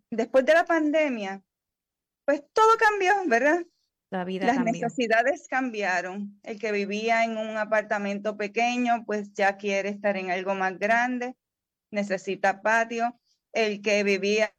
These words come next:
Speaker 1: el que, eh, vivía en un estudio, pues, eh, ya ahora puede
Speaker 2: Ujú.
Speaker 1: trabajar en línea y entonces prefiere un apartamento.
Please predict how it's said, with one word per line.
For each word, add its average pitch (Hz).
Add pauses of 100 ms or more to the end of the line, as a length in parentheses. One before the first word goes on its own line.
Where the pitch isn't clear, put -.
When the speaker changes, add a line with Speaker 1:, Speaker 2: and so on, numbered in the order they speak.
(440)
Speaker 1:
el 202
que, 202
eh, 208
vivía 202
en 269
un 277
estudio, 269 (180)
pues, 214
eh, 202
ya 208
ahora 208
puede 208
Speaker 2:
Ujú. 175
Speaker 1:
trabajar 208
en 202
línea 233
y 220
entonces 208
prefiere 202
un 208
apartamento. 214